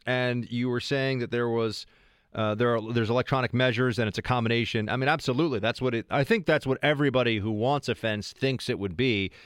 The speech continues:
It's not just gonna be a big brick wall. And I really don't, this, this, it, this is the weak sauce you hear from people about how, "Oh,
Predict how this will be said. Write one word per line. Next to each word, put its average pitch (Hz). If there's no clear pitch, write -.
It's -
not 147
just -
gonna 123
be 113
a 113
big 110
brick 120
wall. 107
And 147
I 156
really 214
don't, 143
this, 202
this, 160
it, 170
this 208
is 160
the 147
weak 180
sauce 117
you 127
hear 120
from 113
people 110
about 107
how, 113
"Oh, 156